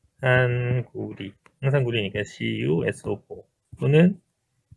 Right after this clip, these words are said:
씨유 투 플러스랑 이게 용액 상태니까요. 용, 용액, 용액. 용액 상태니까 얘네는 녹으면은 보통 이렇게 갈라집니다.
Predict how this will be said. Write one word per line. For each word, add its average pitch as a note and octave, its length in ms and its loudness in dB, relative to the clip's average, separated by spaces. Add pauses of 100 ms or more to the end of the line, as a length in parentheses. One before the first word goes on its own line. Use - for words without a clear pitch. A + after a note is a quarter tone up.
(120)
씨유 B2+ 600 -2
투 E3 140 -2
플러스랑 C3 580 0
이게 A2+ 200 -2
용액 C#3+ 300 4
상태니까요. G#2 640 -4 (100)
용, A2 300 -6
용액, G2+ 400 -6 (120)
용액. G2+ 360 -6 (1600)
용액 C3+ 180 2
상태니까 B2 480 0
얘네는 B2+ 440 4
녹으면은 C3+ 480 6
보통 G2+ 240 -10
이렇게 G2+ 280 -8
갈라집니다. G#2+ 760 -2